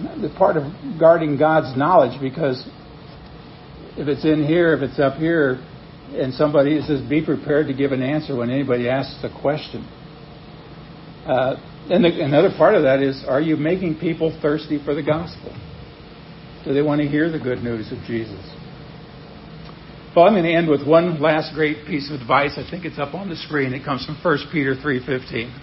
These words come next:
"But in your hearts, set Christ, set apart Christ as Lord of hosts.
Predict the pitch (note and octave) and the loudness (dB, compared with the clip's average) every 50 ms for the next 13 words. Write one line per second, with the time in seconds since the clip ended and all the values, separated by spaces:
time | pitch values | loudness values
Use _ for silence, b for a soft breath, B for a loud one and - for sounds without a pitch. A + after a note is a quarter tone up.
0 | - - - - - - - - B B B B B B B B - E3 D#3+ F3 | -20 -20 -20 -20 -20 -20 -20 -18 B B B B B B B B 2 4 4 6
1 | F#3 G3+ G3+ G3 G3 F#3+ F3+ F3 - - A#3 B3 B3+ E3 B2+ B2+ - - - - | 6 4 6 6 6 6 6 4 2 2 6 6 6 6 4 2 -4 -10 -12 -12
2 | - - - - - - - - - - - - - - - - G3 F#3+ F3+ F#3 | -14 -14 -16 -18 -20 -20 -20 -20 -20 -20 -20 -20 -18 -16 -6 0 4 4 4 4
3 | - - - G3 F#3+ G3 G3+ G3 - - - - - - - - - - - - | 2 -2 2 2 4 4 4 0 -2 -8 -14 -18 -18 -18 -18 -18 -18 -20 -20 -20
4 | - - - - - - F#3+ E3+ - D3+ - - G3 G3 F#3+ G3 - - - G3+ | -20 -20 -18 -8 -2 2 2 4 4 2 2 4 4 4 4 4 2 -2 2 2
5 | G#3+ F#3 C#3+ D3 C#3 - - - D#3 C3+ D3+ D3 D3 D3 D3+ D#3 D3+ D#3 F3 F3+ | 4 4 4 0 -2 -6 -6 -4 -4 -2 0 2 4 4 4 2 2 2 6 6
6 | F3+ C#3 - - - - | 6 6 4 -2 -8 -14